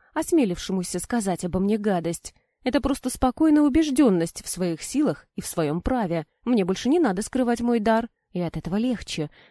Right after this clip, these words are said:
Надоели прятки. Теперь я никому не позволю оскорбить или унизить меня. Я медленно подхожу к столу одаренных и, вкладывая в свой голос тонну презрения и сарказма,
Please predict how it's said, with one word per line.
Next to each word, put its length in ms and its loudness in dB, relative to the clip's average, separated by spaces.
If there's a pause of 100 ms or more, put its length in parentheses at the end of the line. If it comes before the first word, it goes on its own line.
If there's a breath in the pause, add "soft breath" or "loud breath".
Надоели 540 2
прятки. 500 -8 (200 loud breath)
Теперь 260 -4
я 80 -2
никому 440 2
не 120 0
позволю 480 4
оскорбить 520 0
или 140 2
унизить 480 2
меня. 380 -2 (240)
Я 140 2
медленно 420 -2
подхожу 460 -4
к 40 -12
столу 300 0
одаренных 720 0 (220 soft breath)
и, 100 2
вкладывая 520 0
в 60 -6
свой 240 -2
голос 380 0 (100)
тонну 380 0
презрения 640 -2
и 40 -6
сарказма, 680 -2